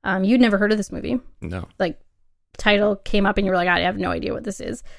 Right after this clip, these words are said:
Speaker 1: Um, and then when you figured out <laughs> what it was, and I'll <laughs> ask you to say what you said if you remember later, and if not, I'll bring it up. Um, but I picked this 'cause it was on Criterion, and it's something that I wanted to watch for a long time.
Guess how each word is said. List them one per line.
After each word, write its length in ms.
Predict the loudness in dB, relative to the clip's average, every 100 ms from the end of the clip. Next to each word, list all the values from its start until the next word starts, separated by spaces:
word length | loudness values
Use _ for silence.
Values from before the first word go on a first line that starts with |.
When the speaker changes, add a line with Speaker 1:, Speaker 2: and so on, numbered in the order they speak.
| -20 _ _
Speaker 1:
Um, 400 | -2 -2 -2 -4 0
and 140 | 2
then 180 | 4 4
when 120 | 2
you 60 | 0
figured 360 | 2 6 8 8
out 180 | 8
<laughs> 0 |
what 140 | 8 10
it 120 | 8
was, 440 | 6 2 2 -2 -12 -20 -20 _
and 100 | -4
I'll 80 | 2
<laughs> 140 | 6 6
ask 180 | 4 -2
you 60 |
to 80 | -2
say 220 | 0 0
what 140 | 0 0
you 120 | 0
said 480 | 2 2 2 -8 -10 -10
if 160 | -4 0
you 100 | 2
remember 340 | 2 0 0
later, 300 | 0 0 -2
and 80 | -4
if 80 | -4
not, 160 | -6
I'll 100 | -6
bring 160 | -8 -8
it 60 | -6
up. 200 | -6 -8 -12 -18 _ 0
Um, 640 | 0 2 -2 -2 -4 -6 _ _ _
but 100 | 2
I 40 | 6
picked 180 | 6
this 160 | 6 4
'cause 120 | 2
it 40 | 2
was 100 | 2
on 100 | 4
Criterion, 500 | 2 2 0 0 0
and 100 | -2
it's 100 | -4
something 180 | -4 0
that 100 | 0
I 40 | 2
wanted 240 | 2 0
to 60 | 0
watch 200 | -2 -2
for 120 | -2
a 40 |
long 200 | 0 0
time. 400 | -2 -2 0 -2